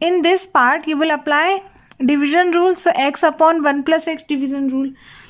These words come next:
So first I will write that in divide one plus x whole square. Okay,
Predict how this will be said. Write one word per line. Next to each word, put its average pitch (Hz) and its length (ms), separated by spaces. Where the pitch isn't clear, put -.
So 320 180
first 320 400
I 311 120
will 302 180
write 294 400
that 285 300
in 277 240
divide 262 680
one 262 220
plus 302 260
x 285 240
whole 262 240
square. 233 420
Okay, 294 400